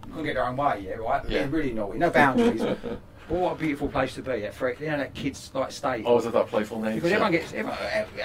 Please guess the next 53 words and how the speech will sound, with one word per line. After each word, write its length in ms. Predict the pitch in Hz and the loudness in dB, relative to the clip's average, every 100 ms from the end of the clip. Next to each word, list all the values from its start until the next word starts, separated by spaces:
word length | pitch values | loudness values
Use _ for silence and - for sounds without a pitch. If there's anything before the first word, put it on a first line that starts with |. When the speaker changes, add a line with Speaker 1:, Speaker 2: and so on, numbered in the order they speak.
| 220 214 - | -2 -2 -8
Speaker 1:
everyone 240 | - 220 202 | -4 0 2
gets 140 | - | 2
adult 280 | - 185 135 | 4 6 4
and 80 | 135 | 2
too 100 | 170 | 0
serious. 540 | 160 220 214 131 101 | 0 -2 -4 -6 -8
Speaker 2:
Yeah, 260 | 120 107 98 | -2 2 2
Speaker 1:
And 80 | 92 | 0
everyone 240 | 202 208 185 | 2 4 4
Speaker 2:
yeah. 40 | |
Speaker 1:
comes 180 | 180 165 | 4 4
out 120 | 160 | 4
with 80 | 160 | 2
a 20 | |
big 140 | 160 | -2
set 180 | - 165 | 2 0
of 80 | 160 | 2
rules 260 | 202 214 165 | 0 2 2
in 100 | 135 | 0
the 80 | |
morning. 360 | 113 110 104 95 - | 0 -2 -4 -6 -8
Speaker 2:
I 80 | 95 | -6
agree. 400 | 95 - 87 92 - | -4 -6 -8 -10 -12
Speaker 1:
Yeah? 260 | 165 185 190 - | 2 4 4 0
Speaker 2:
Yeah. 140 | - 185 | 0 4
Speaker 1:
"I'm 80 | 185 | 6
gonna 160 | 175 | 6
get 120 | 165 | 2
on 40 | 160 | 0
the 80 | 151 | 0
train 220 | 180 170 | 2 2
today, 220 | - 127 | 2 0
there 80 | 123 | 2
better 180 | 143 139 | 0 0
be 100 | 143 | -4
a 60 | |
seat 240 | 131 151 - | -2 -4 -4
for 80 | |
me, 100 | 117 | -6
if 140 | 135 - | -6 -4
not." 180 | 143 - - | -6 -8 -12
So 160 | - 185 | -8 -4
what 140 | 240 | -4
they 40 | 185 | -2
do 200 | 175 156 | 2 2
is, 180 | 107 | 0
yeah, 140 | 127 151 | -4 -4
Speaker 2:
Mm-hmm. 240 | - - | -4 -4
Speaker 1:
everyone 240 | 214 208 165 | -2 0 2
has 220 | 151 147 - | 0 0 -4
all 160 | 175 170 | 2 4
these 160 | 156 | 4
expectations 960 | - - - - 160 185 - 92 87 | 2 -2 -6 -6 -8 -8 -10 -14 -14